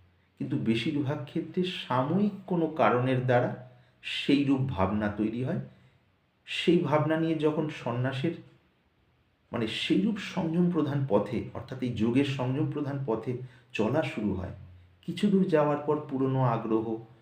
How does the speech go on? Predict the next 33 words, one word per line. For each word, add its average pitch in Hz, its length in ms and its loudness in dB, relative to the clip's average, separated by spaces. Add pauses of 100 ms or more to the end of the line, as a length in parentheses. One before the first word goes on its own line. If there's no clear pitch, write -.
(180)
পুরনো 117 340 -2
ভাবাবেগ 101 640 0 (340)
চলে 131 300 2
যায়, 110 200 0 (420)
আর 117 120 -4
এই 110 100 -2 (100)
কঠোর 165 380 0
বাস্তবের 131 580 2
পথে 127 260 0
চলতে 131 340 0
চলতে 117 340 0 (600)
তখন 120 240 -2
আর 139 120 -6
ভালো 131 340 -2
লাগে 95 220 -4
না। - 160 -12 (800)
তখন 101 300 -2
সন্ন্যাসের 123 640 -2
ভার 101 220 0 (100)
বহন 110 260 -2
করা 120 220 0
হয় 107 220 -4
না। 113 140 -6 (520)
সন্ন্যাস 110 480 -4 (100)
ধর্ম 107 320 -2
অর্থাৎ 101 320 -4
এই 104 180 2
যোগ 113 260 -2
ধর্ম 117 260 -4 (420)
কলঙ্কিত 131 600 2
হয়, 101 300 0 (560)
কলঙ্কিত 143 520 0
হয় 127 360 0